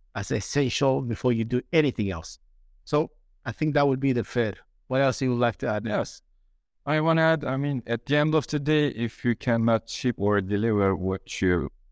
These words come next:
Speaker 2: purchased,
Speaker 1: Yeah, what you purchased, yes.
Speaker 2: Yeah.
Speaker 1: Yes, exactly. What you purchase, if you cannot, uh, deliver it, you know, you'll lose money. You'll lose money.
Speaker 2: Mm-hmm.
Speaker 1: So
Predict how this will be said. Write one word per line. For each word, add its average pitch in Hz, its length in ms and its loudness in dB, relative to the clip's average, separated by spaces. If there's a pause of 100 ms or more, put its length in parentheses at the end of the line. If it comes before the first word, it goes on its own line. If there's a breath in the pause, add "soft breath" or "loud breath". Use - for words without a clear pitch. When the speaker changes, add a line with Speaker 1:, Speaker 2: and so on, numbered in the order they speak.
(140)
Speaker 2:
purchased, 92 800 0 (400)
Speaker 1:
Yeah, 135 100 -6
what 139 160 0
you 120 80 2
purchased, 123 400 -2
yes. 117 240 0
Speaker 2:
Yeah. 107 140 -6 (720)
Speaker 1:
Yes, 117 320 0
exactly. 135 460 -2
What 147 120 -2
you 165 100 0
purchase, 160 280 -2
if 139 100 -2
you 139 80 -2
cannot, 147 460 0
uh, - 20 -14 (260)
deliver 139 300 0
it, 156 140 0
you 127 120 0
know, 127 60 2
you'll 127 200 2
lose 131 220 0
money. 101 280 -2
You'll 110 160 -2
lose 113 240 -2
money. 95 160 -10
Speaker 2:
Mm-hmm. - 420 -20
Speaker 1:
So - 280 2